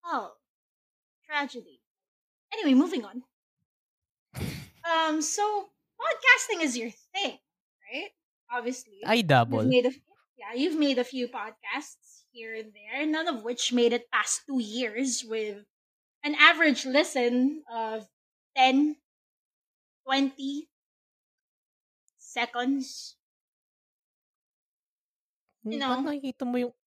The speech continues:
Speaker 2: ba't nakikita mo yung algorithm ko? Hindi ko, hindi ko naman binibigay sa yung ano, ah. Darn it. Gosh darn it. <laughs>
Speaker 1: You know that
Speaker 2: Oh.
Speaker 1: these ten, twenty seconds are actually played by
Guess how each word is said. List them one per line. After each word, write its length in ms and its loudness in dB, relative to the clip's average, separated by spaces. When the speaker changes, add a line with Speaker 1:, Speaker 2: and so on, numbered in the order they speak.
Speaker 2:
ba't 100 -10
nakikita 400 -2
mo 160 2
yung 80 2
algorithm 720 4
ko? 160 -2
Hindi 160 -2
ko, 80 0
hindi 240 -4
ko 80 -2
naman 240 0
binibigay 400 0
sa 160 -6
yung 240 -2
ano, 240 -2
ah. 20 -8
Darn 180 0
it. 120 0
Gosh 220 -2
darn 200 8
it. 160 6
<laughs> 120 -12
Speaker 1:
You 80 -6
know 140 2
that 120 6
Speaker 2:
Oh. 40 -16
Speaker 1:
these 480 -4
ten, 400 0
twenty 320 0
seconds 480 -6
are 160 -4
actually 560 -2
played 400 -2
by 240 -4